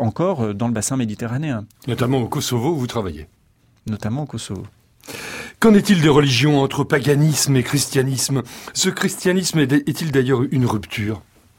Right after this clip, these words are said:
Speaker 1: Alors ça, c'est une, une, une chose, euh,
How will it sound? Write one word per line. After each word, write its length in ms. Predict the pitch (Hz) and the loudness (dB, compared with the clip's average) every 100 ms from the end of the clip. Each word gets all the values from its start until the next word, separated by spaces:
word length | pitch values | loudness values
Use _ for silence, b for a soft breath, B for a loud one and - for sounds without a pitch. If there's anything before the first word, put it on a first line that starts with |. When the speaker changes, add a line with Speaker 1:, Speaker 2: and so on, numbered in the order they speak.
| _ B B B B B B B B B B 147 | _ B B B B B B B B B B 0
Speaker 1:
Alors 160 | 160 | 2
ça, 80 | - | 2
c'est 280 | - - - | 2 0 0
une, 200 | 143 135 | 0 2
une, 320 | 147 139 127 - | 0 0 -4 -4
une 140 | 143 143 | 0 2
chose, 460 | - 190 196 143 | 2 4 2 2
euh, 600 | 131 120 117 113 110 98 | 2 4 2 2 0 -2